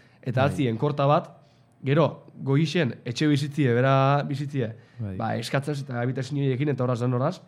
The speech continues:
Speaker 1: ganien, ganbarie, edo zabaixe,
Speaker 2: Bai.
Speaker 1: eta goi goixen, eta oin alde zaharrien txartozpana gabei bakarrik, bat gatzen dok,
Speaker 2: Zeuena.
Speaker 1: txoritokixe, geuria.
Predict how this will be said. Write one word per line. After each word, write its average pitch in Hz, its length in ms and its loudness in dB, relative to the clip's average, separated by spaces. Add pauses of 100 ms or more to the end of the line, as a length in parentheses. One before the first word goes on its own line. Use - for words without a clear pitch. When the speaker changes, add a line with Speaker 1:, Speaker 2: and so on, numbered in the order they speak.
(380)
Speaker 1:
ganien, 131 400 0 (140)
ganbarie, 143 440 4 (300)
edo 117 180 -8
zabaixe, 135 600 0
Speaker 2:
Bai. 92 260 -4 (260)
Speaker 1:
eta 131 280 -4 (100)
goi 202 120 4
goixen, 190 520 4
eta 131 240 -2
oin 202 480 2
alde 151 200 0
zaharrien 190 540 0 (340)
txartozpana 156 500 0
gabei 135 240 2
bakarrik, 147 380 2 (440)
bat 165 300 2
gatzen 139 280 0
dok, 127 260 -2
Speaker 2:
Zeuena. 117 360 2
Speaker 1:
txoritokixe, 135 600 2
geuria. 120 360 0